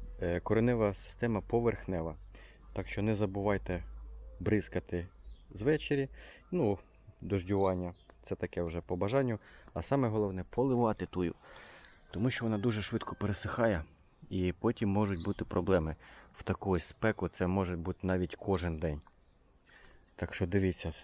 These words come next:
це якщо пропустити, потім будете собі мати клопіту. Так що поливайте, перевіряйте, якщо там сумніваєтесь. Розгорнули трошечки там собі мульчу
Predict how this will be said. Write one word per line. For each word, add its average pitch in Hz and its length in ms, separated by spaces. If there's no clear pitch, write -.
це 98 120
якщо 92 240
пропустити, 104 720
потім 98 360
будете 92 420
собі 98 280
мати 95 300
клопіту. - 480
Так - 180
що 101 200
поливайте, 95 600
перевіряйте, 101 640
якщо 95 280
там 90 180
сумніваєтесь. 98 720
Розгорнули 135 640
трошечки - 460
там 113 200
собі 113 240
мульчу 113 460